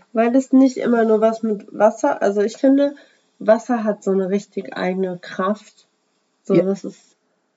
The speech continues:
Speaker 1: magisch irgendwie. Aber
Speaker 2: Warum, ja, stimmt, magisch. Warum will der eine immer nur ans Meer und der andere möchte in die Berge?
Speaker 1: Ja.
Speaker 2: Der, der hat seine Kraft dort in, im Gebirge und der andere meint, "Nee, ich brauch das nicht,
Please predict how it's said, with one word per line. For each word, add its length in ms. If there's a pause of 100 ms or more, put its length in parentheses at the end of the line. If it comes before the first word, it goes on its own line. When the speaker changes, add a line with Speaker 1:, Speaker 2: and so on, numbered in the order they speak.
(500)
Speaker 1:
magisch 520
irgendwie. 540 (480)
Aber 380
Speaker 2:
Warum, 400
ja, 320
stimmt, 440
magisch. 500
Warum 600
will 160
der 180
eine 240
immer 340
nur 180
ans 220
Meer 240
und 100
der 120
andere 260
möchte 260
in 80
die 80
Berge? 400 (280)
Speaker 1:
Ja. 180
Speaker 2:
Der, 100
der 240
hat 180
seine 180
Kraft 320
dort 140
in, 300
im 180
Gebirge 480
und 180
der 140
andere 260
meint, 380
"Nee, 140
ich 180
brauch 280
das 200
nicht, 220